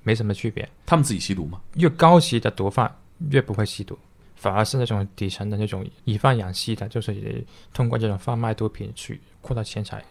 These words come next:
Speaker 1: 去供养自己吸食毒品的这种人，比较低层的那种反而会有这种吸食毒品这种恶习，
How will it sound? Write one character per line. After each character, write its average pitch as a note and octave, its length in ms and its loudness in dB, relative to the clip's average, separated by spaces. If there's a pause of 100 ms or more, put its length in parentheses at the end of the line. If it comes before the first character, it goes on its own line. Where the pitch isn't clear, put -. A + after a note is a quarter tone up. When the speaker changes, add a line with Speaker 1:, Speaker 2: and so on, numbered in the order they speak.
(160)
Speaker 1:
去 - 360 -8
供 C3+ 160 0
养 F#2+ 140 -4
自 - 60 -12
己 G#2+ 100 -8
吸 - 160 -10
食 - 120 -8
毒 G#2+ 140 -6
品 - 140 -14
的 - 80 -20
这 - 100 -6
种 A#2+ 160 -4
人， G2+ 180 -8 (140)
比 A2 80 -2
较 G#2+ 100 4
低 C#3 140 0
层 G#2 320 -2
的 A#2+ 60 -4
那 A#2 80 -2
种 F#2+ 180 -8
反 F#2 160 -8
而 G2 80 -6
会 C3+ 160 -4
有 A2+ 60 -6
这 A2 160 -10
种 G#2 60 -8
吸 - 160 -10
食 G#2 100 -10
毒 G#2 140 -8
品 - 240 -14
这 - 100 -8
种 - 180 -6
恶 B2 80 -4
习， - 220 -10